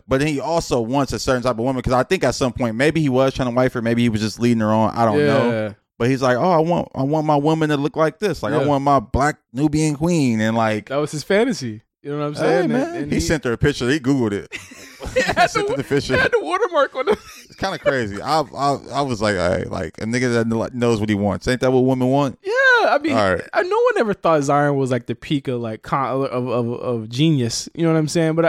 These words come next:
Speaker 2: I, the, the reason I had a problem with them putting him on the same level with Ja is that, like, again, Ja is doing things that are, like,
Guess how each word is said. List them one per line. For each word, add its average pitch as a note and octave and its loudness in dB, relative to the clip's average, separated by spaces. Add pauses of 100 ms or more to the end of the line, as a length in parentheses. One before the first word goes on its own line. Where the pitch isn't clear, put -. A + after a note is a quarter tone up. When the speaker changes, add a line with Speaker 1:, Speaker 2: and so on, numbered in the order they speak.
Speaker 2:
I, E3+ 2
the, E3+ -2
the E3 -6
reason G#3 -2
I G3 2
had F3+ 2
a E3+ 0
problem D#3+ 2
with D#3 -2
them D3 -2
putting D#3 0
him C#3+ -4
on C#3 -4
the C3+ -4
same C3+ -4
level B2+ -4
with A#2 -8
Ja D#3 4
is C#3+ 2
that, C3 0
like, B2 -2 (480)
again, C#3+ -2
Ja E3+ 4
is G3 0
doing F3 2
things E3 2
that C#3+ 4
are, C3 4
like, A#2+ -6